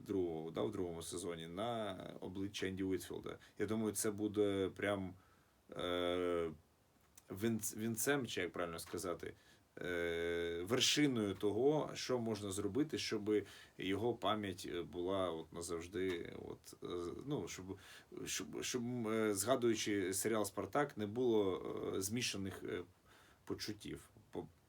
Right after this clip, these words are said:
тому що поки що в мене є змішані почуття. Мені подобається перший сезон і приквел,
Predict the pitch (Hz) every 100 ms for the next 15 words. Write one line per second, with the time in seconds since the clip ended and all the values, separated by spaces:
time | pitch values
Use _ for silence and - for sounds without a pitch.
0 | - 107 110 - - 160 156 - 104 101
1 | 120 107 92 92 - - 90 80 76 78
2 | - - - - - - - - - -
3 | _ - 95 127 113 101 92 82 - 175
4 | - 120 - - 104 110 104 - 104 -
5 | 107 - -